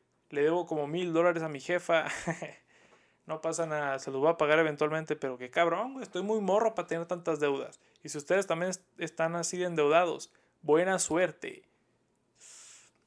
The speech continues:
No, hombre, la neta está difícil esta vida en la que vivimos, ¿no? Mm, y más, como les digo, por yo vivir en otra ciudad y ser independiente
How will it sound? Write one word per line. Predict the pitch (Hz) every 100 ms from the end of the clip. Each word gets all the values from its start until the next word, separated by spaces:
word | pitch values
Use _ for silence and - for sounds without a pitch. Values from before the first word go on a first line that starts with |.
| _ _ _ - - -
No, | 156 170
hombre, | 165 151
la | 139
neta | 139 156
está | -
difícil | 151 147 151 143 139
esta | 139 143
vida | 135 135
en |
la | 135
que | 135
vivimos, | 123 123 135 131 135
¿no? | 151 156 _ _ _ _ _ _ _ _ _
Mm, | 147 135 131 131 131 131 131 143 _ - _ _ _
y | 165 160
más, | 165 220 220
como | - 160 151
les | 143
digo, | 156 196 175 156 _
por | - 139 127 -
yo | 143 143 180
vivir | 185 180
en | 185
otra | 165
ciudad | 135 160 156 165
y | 156
ser | - 151
independiente | 160 156 147 131 139 147 - 156 147